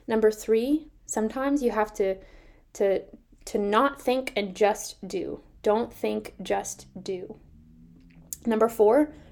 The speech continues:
share. Share joy, share time, share resources, and share your gifts. And number five, fulfillment takes sacrifice.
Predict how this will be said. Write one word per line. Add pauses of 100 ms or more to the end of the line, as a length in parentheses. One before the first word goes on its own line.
share. (440)
Share
joy, (200)
share
time, (180)
share
resources,
and
share
your
gifts. (800)
And
number
five,
fulfillment
takes (280)
sacrifice.